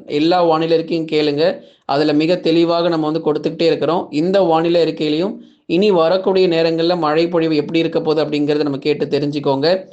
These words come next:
அதுக்கப்புறமா சப்ஸ்கிரைப் பண்ணாதவங்க எல்லாருமே மறக்காம சப்ஸ்கிரைப் பண்ணி தொடர்ந்து சப்போர்ட் பண்ணுங்க. லைக் வந்து எல்லாருமே ஹண்ட்ரட் பர்சன்ட் நீங்க லைக் பண்ணுங்க. தமிழ்நாடு முழுவதுமாக நூறு சதவீதம் கனமழை பொறுத்த வரைக்கும்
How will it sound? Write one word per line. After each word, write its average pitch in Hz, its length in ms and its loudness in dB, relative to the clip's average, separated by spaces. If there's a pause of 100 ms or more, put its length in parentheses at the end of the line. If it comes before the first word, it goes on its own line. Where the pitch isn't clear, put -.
(300)
அதுக்கப்புறமா 180 540 0 (120)
சப்ஸ்கிரைப் 185 480 -2
பண்ணாதவங்க 160 640 0 (280)
எல்லாருமே 175 560 2
மறக்காம 165 480 0
சப்ஸ்கிரைப் 170 440 -2
பண்ணி 165 160 -2
தொடர்ந்து 156 360 0
சப்போர்ட் 156 320 -2
பண்ணுங்க. 156 500 -2 (320)
லைக் 165 360 0
வந்து 175 240 0
எல்லாருமே 175 480 2
ஹண்ட்ரட் 170 480 -2
பர்சன்ட் 170 220 -2
நீங்க 165 200 -2
லைக் 151 300 -2
பண்ணுங்க. 156 380 0
தமிழ்நாடு 160 520 0
முழுவதுமாக 151 600 2
நூறு 175 420 2
சதவீதம் 165 640 0
கனமழை 160 480 0
பொறுத்த 147 300 -2
வரைக்கும் 143 440 -2